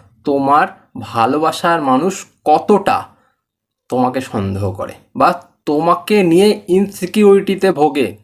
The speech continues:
যে, "হ্যাঁ, আমার গার্লফ্রেন্ড বা আমার বয়ফ্রেন্ড হয়তো আমাকে ছেড়ে দিয়ে চলে যাবে, আমার গার্লফ্রেন্ড বা আমার বয়ফ্রেন্ড হয়তো আমার সাথে আর সম্পর্কে থাকবে না,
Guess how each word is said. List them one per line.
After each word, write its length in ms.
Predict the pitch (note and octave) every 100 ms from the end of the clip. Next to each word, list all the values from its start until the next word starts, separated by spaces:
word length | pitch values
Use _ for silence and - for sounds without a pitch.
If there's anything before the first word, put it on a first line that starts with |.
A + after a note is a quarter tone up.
| _
যে, 140 | D#3 -
"হ্যাঁ, 280 | D#3 D#3 A#2+
আমার 400 | G2 B2 D3 F3
গার্লফ্রেন্ড 600 | D3 B2+ B2 C3 F#3+ G#3
বা 120 | F#3+ -
আমার 320 | C3 D3 D#3+
বয়ফ্রেন্ড 460 | C3 C3 C3+ G#3
হয়তো 220 | F#3 F3 E3+
আমাকে 260 | D#3+ D3+ D3+
ছেড়ে 280 | - C#3 D#3+
দিয়ে 200 | D#3+ D3
চলে 260 | A#2+ G#2+
যাবে, 220 | G#2 D#2+ - - - -
আমার 320 | G#2+ A#2+ C3
গার্লফ্রেন্ড 540 | A#2+ A2+ A2+ A#2 F#3+ E3+
বা 80 | -
আমার 360 | C3 B2+ B2
বয়ফ্রেন্ড 480 | A2 A#2+ C3 F#3+ F#3
হয়তো 220 | E3+ E3
আমার 180 | C3 B2+
সাথে 260 | C3 A#2 B2
আর 80 |
সম্পর্কে 540 | B2+ B2 A2 A#2 A#2 A#2
থাকবে 420 | - A2+ A2 B2
না, 120 | G#2